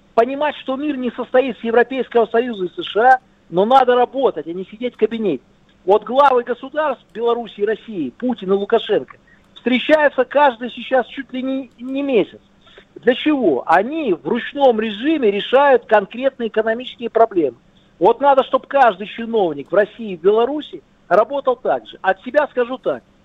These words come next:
Поставьте раскладушку в кабинете и живите там до тех пор, пока не решите проблемы, э, там, региона или предприятия, или отрасли. Потому что людям нужны не лозунги,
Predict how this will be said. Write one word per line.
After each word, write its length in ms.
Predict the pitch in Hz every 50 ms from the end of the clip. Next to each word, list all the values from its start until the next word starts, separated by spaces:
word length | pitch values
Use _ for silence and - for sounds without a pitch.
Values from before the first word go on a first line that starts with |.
| _ _ _
Поставьте 640 | - 240 262 233 - _ 294 311 302 - _ - 269
раскладушку 640 | 269 247 - - 269 262 247 302 330 302 - - 277
в 60 | -
кабинете 560 | - 240 - 226 220 214 190 156 131 _ 349
и 200 | - _ 269 254
живите 540 | 254 226 277 294 285 285 269 240 - - 190
там 300 | - - 165 143 120 - _ _ _ _ _
до 120 | - 208 -
тех 220 | - 262 240 -
пор, 260 | _ _ 277 302 320 320
пока 380 | _ 226 185 - - 240 254 226
не 160 | 185 196 226
решите 560 | 226 226 - - - 285 294 _ - 190 147 _ _ _ _ _
проблемы, 640 | - 226 - 214 - 226 262 277 277 262 233 190 151 _ _ _ _ _ _
э, 180 | _ 185 190 175
там, 260 | _ 190 175 165 156 151
региона 800 | 196 240 233 233 254 254 247 247 262 262 254 240 240 220 196 _ _ _ _ _
или 160 | 233 226 233 233
предприятия, 840 | - 240 240 - _ 226 220 220 226 247 247 240 240 - 220 220
или 280 | 214 - 240 226 233 254
отрасли. 580 | 262 254 220 175 - - 147 127 _ - 135
Потому 280 | - 175 175 220 214 226
что 160 | - - 226
людям 380 | 233 262 320 320 302 254 240 233
нужны 300 | 240 240 - 220 233 214
не 140 | 202 202
лозунги, 560 | 202 214 233 262 285 277 302 311 294 285 294